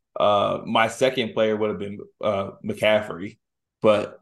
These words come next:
I went with Tony Perkins 'cause I think, like, he's gonna be the one they prop up as the high usage,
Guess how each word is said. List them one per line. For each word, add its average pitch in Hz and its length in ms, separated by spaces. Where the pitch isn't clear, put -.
I 117 120
went 117 160
with 113 100
Tony 113 200
Perkins 104 420
'cause 101 140
I 101 100
think, 101 240
like, 101 180
he's 107 380
gonna 104 160
be 107 60
the 101 100
one 104 220
they 104 120
prop 101 340
up 104 180
as 104 100
the 104 100
high 104 260
usage, 101 720